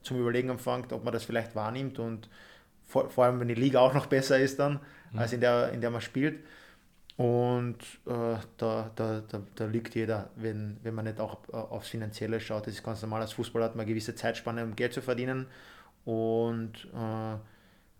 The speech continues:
Speaker 1: das, äh, deswegen ist es legitim, dass man sich auch die, diese Gedanken macht und auf das Gesamtpaket, äh, passen muss.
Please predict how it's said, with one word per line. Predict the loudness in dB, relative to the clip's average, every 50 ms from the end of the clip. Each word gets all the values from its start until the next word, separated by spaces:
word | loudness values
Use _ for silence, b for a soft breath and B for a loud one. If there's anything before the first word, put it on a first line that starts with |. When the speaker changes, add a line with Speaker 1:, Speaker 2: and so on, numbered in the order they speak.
| _ _ _
Speaker 1:
das, | 0 2 2 2 0 -2 -8 -12 -12 -12 -12 -12 -12 -12 -14 -12 -10
äh, | -6 -4 -4 -2 -2 -2 -2 -2 -4 -4 -6 -8 -8 -8
deswegen | -6 -4 -4 -6
ist | -6 -6
es | -8 -8
legitim, | -6 -4 -4 -6 -4 -4 -2 -2 -2 -2 -4 -8 -10 -10
dass | -10 -8 -6
man | -8 -8
sich | -6 -6
auch | -6 -4
die, | -4 -6 -8
diese | -8 -10 -12 -12 -10 -8
Gedanken | -8 -6 -6 -6 -6 -6 -6 -6
macht | -6 -6 -6 -8 -12 -18 -20 _ _ -12 -10
und | -4 -4
auf | -4 -4 -4
das | -8 -10 -10
Gesamtpaket, | -10 -6 -4 -4 -4 -4 -6 -6 -6 -6 -8 -8 -8 -12 -10
äh, | -10 -10
passen | -8 -6 -6 -6 -6 -6 -10
muss. | -10 -10 B